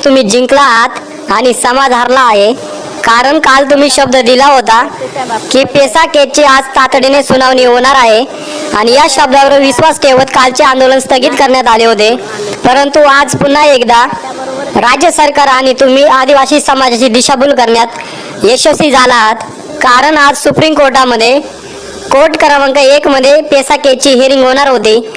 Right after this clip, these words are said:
आणि पेसा केसचा सीरियल नंबर तेवीस होता आणि आज कोर्ट क्रमांक एक मध्ये सीरियल नंबर बत्तीस ची हिअरिंग झाली, पण पेसा केसची हिअरिंग झाली नाही, कारण अकरा वाजता सीरियल नंबर बत्तीस ची हिअरिंग चालू होती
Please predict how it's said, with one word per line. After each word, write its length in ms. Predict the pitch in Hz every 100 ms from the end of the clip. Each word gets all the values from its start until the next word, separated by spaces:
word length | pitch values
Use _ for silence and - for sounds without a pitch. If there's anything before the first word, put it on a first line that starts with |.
| - - - -
आणि 160 | 226 269
पेसा 360 | 285 277 320
केसचा 340 | 294 269 269 277
सीरियल 320 | 294 285 277
नंबर 340 | 262 262 269 311 311 - - - -
तेवीस 340 | 262 302 320
होता 240 | 269 226 226 269 - -
आणि 200 | 233 262
आज 220 | 269 277
कोर्ट 260 | - 311 294
क्रमांक 300 | 294 277 269
एक 300 | 262 285 294
मध्ये 300 | 277 247 262 247 - - -
सीरियल 400 | - 294 330 320
नंबर 260 | 302 294
बत्तीस 420 | 277 277 - 320 285
ची 60 |
हिअरिंग 340 | 320 285 285 269
झाली, 340 | 247 233 254 277 - - - - -
पण 140 | 269 262
पेसा 380 | 294 285 330
केसची 300 | 311 285 285
हिअरिंग 300 | 277 269 269
झाली 260 | 240 247 269
नाही, 280 | 254 226 262 - - - - - 294
कारण 280 | 254 277 294
अकरा 320 | 262 254 339
वाजता 340 | 320 277 302 285
सीरियल 280 | 302 294
नंबर 220 | 285 277 262
बत्तीस 340 | 262 285 285
ची 80 | 294
हिअरिंग 260 | 262 262
चालू 280 | 247 254 285
होती 300 | 294 233 247